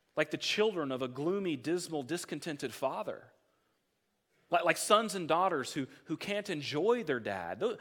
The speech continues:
those kinds of kids, they don't run to their father's arms. They just try and not bother him too much. A few weeks ago, when I was preaching on hope, I mentioned a couple of times G K Chesterton.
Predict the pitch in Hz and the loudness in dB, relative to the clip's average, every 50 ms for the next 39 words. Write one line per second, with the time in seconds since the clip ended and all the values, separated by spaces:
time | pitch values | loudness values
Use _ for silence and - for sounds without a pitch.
0 | 165 - - 214 254 247 - 247 226 196 170 170 - - 175 156 135 - 226 277 | -10 -4 0 0 0 0 0 -2 -2 0 0 -2 -2 0 -2 -2 0 -2 -2 -2
1 | 302 220 147 123 120 110 123 135 143 135 127 123 107 107 98 - 113 101 101 101 | -2 -4 -4 -4 -4 -2 -2 -2 -4 -4 -6 -4 -4 -4 -2 0 0 0 0 -2
2 | 95 - - 87 87 87 90 123 165 196 - - - - - - - - 220 277 | -6 -10 -10 -12 -12 -12 -12 -12 -14 -16 -18 -18 -20 -20 -20 -14 -12 -10 -8 -6
3 | 262 - - - 208 180 185 180 170 160 156 156 - 117 - 117 135 185 196 180 | -6 -6 -6 -4 -4 -4 -4 -4 -4 -4 -4 -4 -6 -8 -8 -8 -6 -6 -8 -8
4 | 123 107 101 87 - - - - - - - _ _ - - - _ _ _ _ | -8 -10 -14 -16 -18 -20 -20 -20 -20 -20 -20 _ _ -20 -20 -20 _ _ _ _
5 | _ _ _ _ _ _ _ _ _ _ _ _ _ _ _ _ _ _ _ _ | _ _ _ _ _ _ _ _ _ _ _ _ _ _ _ _ _ _ _ _
6 | _ _ 226 _ _ _ _ _ _ _ _ _ _ _ _ _ _ _ _ _ | _ _ _ _ _ _ _ _ _ _ _ _ _ _ _ _ _ _ _ _
7 | - 123 - 160 147 160 175 170 - 156 131 135 120 117 113 113 117 120 110 - | -14 -6 -2 0 0 0 0 -2 -4 -2 0 2 2 2 2 2 0 -2 -2 -4
8 | - 151 135 - 143 123 120 117 107 101 101 147 139 123 110 - - 110 110 113 | -4 -4 -4 -4 -6 -6 -6 -6 -6 -4 -2 -2 0 0 -2 -4 -6 -6 -4 -4
9 | 127 127 - - 123 110 110 104 - _ _ _ _ _ _ _ _ _ _ _ | -6 -6 -6 -8 -8 -8 -8 -10 -14 _ _ _ _ _ _ _ _ _ _ _
10 | _ _ _ _ _ _ _ _ _ _ - - - 175 170 165 131 120 - 139 | _ _ _ _ _ _ _ _ _ _ -6 0 0 2 2 2 0 0 2 2
11 | 123 120 117 117 113 110 110 110 - - - - 117 - 147 147 139 - 143 120 | 2 2 2 -2 -4 -6 -8 -8 -8 -10 -12 -12 -10 -4 -4 -4 -2 -2 -2 -2
12 | - - 135 120 - - - 110 - - 87 | -2 -4 -6 -6 -8 -10 -14 -14 -16 -18 -20